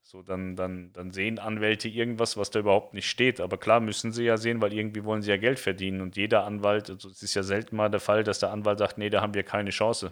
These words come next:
Wenn, wenn, wenn du irgendwo hingehst, sagst, „Ich möchte den gern abmahnen“, so bei, bei einer Abmahnung machen die Anwälte eigentlich alles mit. So, und dann, das ist schon,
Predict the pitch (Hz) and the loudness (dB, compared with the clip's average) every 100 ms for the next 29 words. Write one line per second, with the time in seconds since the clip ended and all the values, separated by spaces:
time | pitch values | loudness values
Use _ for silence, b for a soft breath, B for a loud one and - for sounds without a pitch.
0 | 98 95 98 95 95 95 95 101 101 104 | -10 -10 -8 -8 -10 -10 -10 -4 -4 -2
1 | 101 107 117 107 101 - 101 - - 104 | 0 0 0 0 0 0 -4 -4 -4 -2
2 | 101 98 110 - 123 127 123 B B B | -2 -4 -8 -2 0 0 -2 B B B
3 | B B _ 98 95 98 101 104 101 107 | B B _ -6 2 4 6 4 4 0
4 | 113 113 113 110 107 107 92 107 104 98 | 2 2 2 0 -2 -2 -4 -4 -2 -2
5 | 98 - 101 95 101 95 - _ _ _ | -4 -8 -10 -10 -10 -12 -16 _ _ _
6 | _ _ 92 85 80 90 90 90 _ b | _ _ -20 -20 _ -20 -20 -20 _ b
7 | b b b b b b b _ _ _ | b b b b b b b _ _ _
8 | _ _ _ _ - - - - 95 92 | _ _ _ _ -16 -6 -4 -2 -4 -8